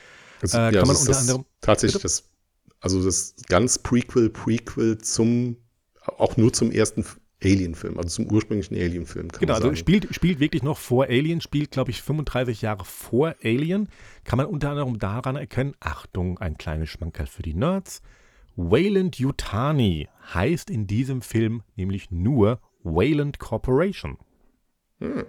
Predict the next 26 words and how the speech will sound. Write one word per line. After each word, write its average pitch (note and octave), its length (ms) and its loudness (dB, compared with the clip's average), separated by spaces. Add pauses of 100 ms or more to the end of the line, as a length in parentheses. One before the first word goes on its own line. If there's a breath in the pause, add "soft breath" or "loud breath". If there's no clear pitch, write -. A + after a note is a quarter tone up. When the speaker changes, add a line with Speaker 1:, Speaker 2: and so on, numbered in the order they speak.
(380)
Speaker 2:
Wer G2+ 140 4
damit A2+ 260 2
nichts - 220 2
anfangen C3+ 420 -2
kann, C3 260 -2 (320)
einfach D#2 180 -4
mal D#2+ 100 -2
so D#2 60 -4
stehen E3 220 -2
lassen. F3 300 -4 (420 soft breath)
Die E2 80 -4
Nerds, G2 420 4 (720)
gern D#2 200 -4
geschehen. D#2+ 360 -6 (640 loud breath)
Ähm, B2 460 0 (840)
ist A#2+ 200 -4
insgesamt F3 360 0
der A#2+ 120 2
fünfte D3+ 580 0
Film D3 300 -2
aus A2 160 -2
dem A#2+ 100 -6
Alien-Universum, A#2 1300 0 (400 soft breath)
da C#3 200 2
die D#3 120 2
beiden A#2+ 640 0